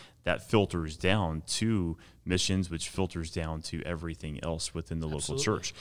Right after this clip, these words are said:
Speaker 1: And, and I love that perspective. So let, let's dig in a little bit on some of these things. So let's talk specifically about a mission conference, 'cause you talk about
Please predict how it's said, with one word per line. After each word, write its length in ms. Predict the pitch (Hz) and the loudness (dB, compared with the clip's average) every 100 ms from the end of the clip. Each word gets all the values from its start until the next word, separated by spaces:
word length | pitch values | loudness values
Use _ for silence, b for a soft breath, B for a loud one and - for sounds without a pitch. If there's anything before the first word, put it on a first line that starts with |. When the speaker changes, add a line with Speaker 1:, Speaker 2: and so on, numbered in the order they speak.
| B - | B 2
Speaker 1:
And, 180 | 104 - | 2 4
and 100 | 101 | 4
I 60 | |
love 320 | 92 98 107 95 | 6 8 8 6
that 180 | 78 | 2
perspective. 560 | - 82 - 104 - 78 | 0 -6 0 0 2 -2
So 120 | 95 | 4
let, 220 | 104 147 | 6 6
let's 240 | 117 127 - | 6 4 4
dig 220 | 135 113 | 6 8
in 100 | 110 | 8
a 60 | 101 | 8
little 180 | 104 | 6
bit 180 | 95 98 | 6 4
on 200 | 92 90 | 4 2
some 180 | - 92 | 2 2
of 60 | 85 | 2
these 160 | 110 | 0
things. 240 | - 73 - | -2 -2 4
So 240 | 98 90 B B B - | 4 4 B B B 2
let's 220 | 120 - | 2 2
talk 240 | 175 - | -2 -2
specifically 460 | - 101 110 104 95 | 0 0 0 4 4
about 160 | 82 | 4
a 20 | 82 | 4
mission 300 | 90 - 82 | 2 2 2
conference, 340 | 98 82 71 | 2 2 -4
'cause 140 | 87 | -4
you 80 | 95 | -2
talk 240 | 113 98 92 | 2 2 4
about 280 | 90 - | 2 2